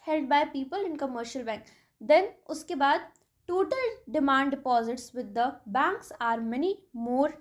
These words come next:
times, many times more than the cash reserve of commercial bank। कहता है कि जो टोटल डिमांड डिपॉजिट्स होता है हमारे कमर्शियल बैंक का वो बहुत ज़्यादा होता है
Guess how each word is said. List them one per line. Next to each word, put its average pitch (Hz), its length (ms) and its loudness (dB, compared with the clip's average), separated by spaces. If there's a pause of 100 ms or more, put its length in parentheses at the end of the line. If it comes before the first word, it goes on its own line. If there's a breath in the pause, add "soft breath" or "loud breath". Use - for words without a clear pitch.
(140)
times, 240 420 -4 (380)
many 285 340 0
times 254 360 -2
more 226 260 -6 (100)
than 226 160 -2
the 294 160 -4
cash 240 400 -2
reserve 226 400 -8
of 330 180 0 (240)
commercial 214 400 -8
bank। 214 240 -12 (340 loud breath)
कहता 320 260 4
है 403 80 0
कि 403 200 -4
जो 466 80 6 (100)
टोटल 359 480 0 (320)
डिमांड 285 380 4
डिपॉजिट्स 311 520 0
होता 269 240 0
है 311 140 4
हमारे 247 380 -2 (240)
कमर्शियल 269 540 0
बैंक 220 300 0
का 302 100 4 (680 loud breath)
वो 440 180 2 (140)
बहुत 320 320 4
ज़्यादा 247 300 4
होता 202 260 -6
है 202 180 -8